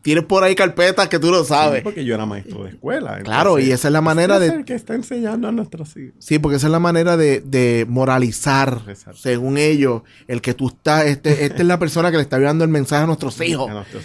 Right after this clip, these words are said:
Speaker 2: hijos.
Speaker 1: Y, y vamos, ya yo creo que la,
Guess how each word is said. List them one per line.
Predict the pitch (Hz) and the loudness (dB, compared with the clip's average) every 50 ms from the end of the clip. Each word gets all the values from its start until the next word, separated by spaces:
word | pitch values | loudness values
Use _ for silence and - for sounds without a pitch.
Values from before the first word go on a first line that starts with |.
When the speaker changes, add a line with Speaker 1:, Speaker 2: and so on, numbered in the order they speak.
| - - | -14 -16
Speaker 2:
hijos. | - - - | -18 -12 -4
Speaker 1:
Y, | 135 131 127 123 123 127 127 - | -2 0 2 2 2 2 0 0
y | - 147 139 135 135 135 135 127 123 120 113 110 131 - _ _ _ _ _ _ _ _ _ _ _ _ _ _ _ _ _ _ _ _ _ _ _ | 0 2 4 4 4 4 4 2 2 0 -2 -6 -12 -18 _ _ _ _ _ _ _ _ _ _ _ _ _ _ _ _ _ _ _ _ _ _ _
vamos, | - 131 160 175 170 165 143 127 | -4 0 2 2 2 2 2 2
ya | 135 135 | 2 2
yo | 147 160 160 | 2 2 0
creo | 175 170 170 160 | 0 -2 -2 0
que | 175 165 | 0 0
la, | 165 160 156 151 151 | 2 2 2 0 -2